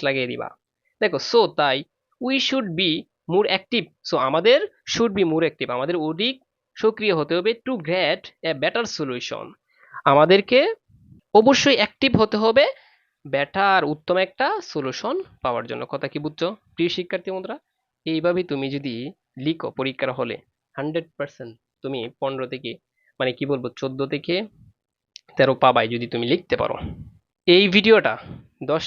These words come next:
মিনিট হয় নাই, তোমাকে আমি কলেজেই ঢুকিয়ে দিলাম। এভাবে ভেঙে ভেঙে কোনো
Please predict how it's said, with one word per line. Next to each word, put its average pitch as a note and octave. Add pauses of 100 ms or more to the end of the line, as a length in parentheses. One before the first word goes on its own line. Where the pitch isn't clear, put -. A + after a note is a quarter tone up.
মিনিট C3+
হয় A#2
নাই, A#2
তোমাকে C3+
আমি D3
কলেজেই C#3+
ঢুকিয়ে A2
দিলাম। - (260)
এভাবে E3+ (180)
ভেঙে E3
ভেঙে D#3 (100)
কোনো C#3